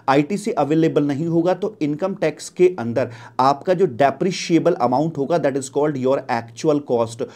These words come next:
और यहां आपकी एक्चुअल कॉस्ट चूंकि आईटीसी आपने नहीं लिया है तो एक लाख अठारह हजार हो जाएगी। जरा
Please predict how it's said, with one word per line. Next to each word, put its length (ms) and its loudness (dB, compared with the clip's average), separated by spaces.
और 100 4
यहां 240 2
आपकी 380 -4
एक्चुअल 320 0
कॉस्ट 240 -4
चूंकि 220 -6
आईटीसी 460 -2
आपने 200 -2
नहीं 180 -4
लिया 140 0
है 80 0
तो 140 -8
एक 200 -4
लाख 260 -2
अठारह 460 -4
हजार 220 -2
हो 240 -4
जाएगी। 320 -4
जरा 240 -2